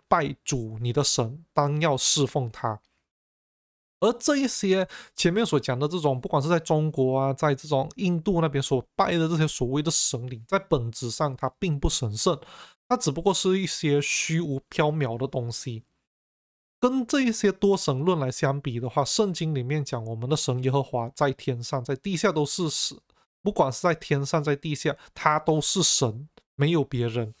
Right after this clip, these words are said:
因此上帝他禁止他的子民从事这种巫术啊，或者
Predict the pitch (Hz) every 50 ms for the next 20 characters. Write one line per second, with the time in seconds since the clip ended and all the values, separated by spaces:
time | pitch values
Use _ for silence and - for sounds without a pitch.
0 | - - - - - - - 294 302 277 - - 214 202 - - - 233 214 190
1 | 180 175 - - 202 185 175 - 160 151 - - - 220 196 160 - - 95 -
2 | - 143 147 160 160 - - 135 113 117 120 135 143 - - 139 120 123 131 -
3 | - - 185 160 139 - 156 135 123 131 - - 165 160 156 160 156 - - 208
4 | 175 156 151 151 151 139 139 139 151 147 127